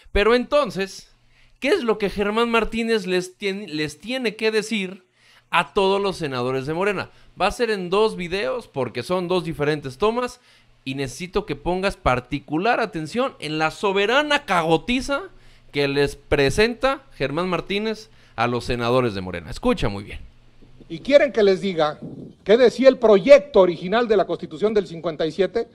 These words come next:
Speaker 2: Eso es lo que acabó, ese, eso, eh, que está en la del diecisiete, se puso en la del cincuenta y siete. El proyecto
Speaker 1: Ajá.
Speaker 2: original, para cualquier curioso constitucional, véalo en el artículo ocho, el nueve, el diez, no recuerdo, el proyecto original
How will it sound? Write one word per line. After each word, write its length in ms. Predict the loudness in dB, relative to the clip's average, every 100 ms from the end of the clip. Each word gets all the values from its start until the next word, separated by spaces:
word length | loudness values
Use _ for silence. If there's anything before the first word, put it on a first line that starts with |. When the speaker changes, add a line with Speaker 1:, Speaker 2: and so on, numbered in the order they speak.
| _ _ -2
Speaker 2:
Eso 180 | 0
es 60 | 2
lo 120 | 4
que 80 | 4
acabó, 400 | 2 6 8 8
ese, 280 | 6 4 2 2
eso, 300 | 4 4 4
eh, 100 | -2
que 80 | -2
está 140 | 0 4
en 60 |
la 60 | 6
del 140 | 4
diecisiete, 640 | 2 -4 -2 0 2 2 -2 -8 -6
se 180 | 2 2
puso 220 | 2 0
en 60 | 0
la 40 |
del 140 | -2
cincuenta 360 | -4 -4 -4 -4
y 60 | -2
siete. 340 | -2 -2 -8 -16 _ -2
El 140 | 0
proyecto 360 | 4 6 6 8
Speaker 1:
Ajá. 80 |
Speaker 2:
original, 760 | 8 6 2 4 4 4 0 -14 _ _
para 220 | 0 2 2
cualquier 380 | 0 2 2
curioso 560 | 2 2 6 4 4 -2
constitucional, 760 | -4 -6 -10 -8 -6 -4 -4 -6 _ _ _ -20 _ _
véalo 380 | 2 4 6 2
en 80 | 2
el 100 | 0
artículo 420 | 0 -2 0 2
ocho, 200 | 2 0
el 80 | 0
nueve, 220 | 0 0
el 80 | 2
diez, 200 | 2 2
no 120 | -2
recuerdo, 420 | 0 2 2 0
el 140 | -4 -4
proyecto 400 | 0 0 2 0
original 480 | 0 -4 -6 -6